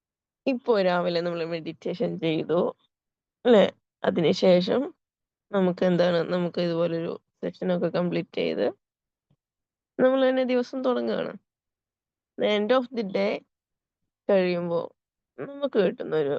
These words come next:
ഫുൾഫിൽമെന്റ്. അല്ലെങ്കിൽ നമ്മള് നമ്മളോട് തന്നെ ചോദിക്കുമ്പോ നമുക്ക് കിട്ടുന്ന ഒരു സമാധാനം.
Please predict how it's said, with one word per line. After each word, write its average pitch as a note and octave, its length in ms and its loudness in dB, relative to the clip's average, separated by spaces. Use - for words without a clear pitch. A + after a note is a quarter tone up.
ഫുൾഫിൽമെന്റ്. - 840 -2
അല്ലെങ്കിൽ A3+ 360 2
നമ്മള് A#3 360 0
നമ്മളോട് G3+ 380 0
തന്നെ G3 240 -2
ചോദിക്കുമ്പോ D#3+ 680 -6
നമുക്ക് F#3 380 2
കിട്ടുന്ന F3 460 0
ഒരു F3 180 0
സമാധാനം. F3+ 720 2